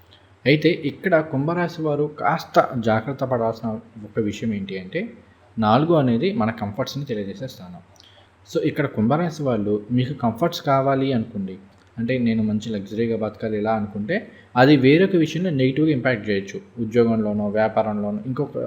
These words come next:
విధానంలో నెగిటివ్గా ఇంపాక్ట్ చేయొచ్చు. లేదండి నాకు ఇక్కడ ఫైనాన్షియల్ ఇంప్రూవ్‌మెంట్ అనేది కావాలి, నేను ఆర్థికంగా బలపడాలి, రాబోయే రెండున్నర సంవత్సరాల్లో నేను లైఫ్లో సెటిల్ అవ్వాలి అనుకుంటే మీకు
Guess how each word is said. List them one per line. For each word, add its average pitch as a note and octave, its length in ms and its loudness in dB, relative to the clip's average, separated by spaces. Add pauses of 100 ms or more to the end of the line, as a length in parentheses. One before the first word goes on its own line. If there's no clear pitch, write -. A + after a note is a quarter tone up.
(120)
విధానంలో C3+ 480 -2 (140)
నెగిటివ్గా A#2 400 -2
ఇంపాక్ట్ G2 260 -6
చేయొచ్చు. F#2 260 -10 (600)
లేదండి C#3+ 560 6
నాకు A2+ 280 -2
ఇక్కడ G#2 220 -4 (200)
ఫైనాన్షియల్ A#2+ 560 2
ఇంప్రూవ్‌మెంట్ A2+ 460 -2
అనేది G#2 300 -4
కావాలి, G2 360 -4
నేను G2+ 240 -4
ఆర్థికంగా A2+ 540 0
బలపడాలి, G2+ 560 -4
రాబోయే G#2 320 0
రెండున్నర G#2 360 0
సంవత్సరాల్లో A2 440 -6
నేను G2+ 180 -2
లైఫ్లో A2+ 220 -6
సెటిల్ A2+ 320 -6
అవ్వాలి G#2+ 420 -2 (100)
అనుకుంటే G2+ 400 -6 (440)
మీకు D#3+ 220 2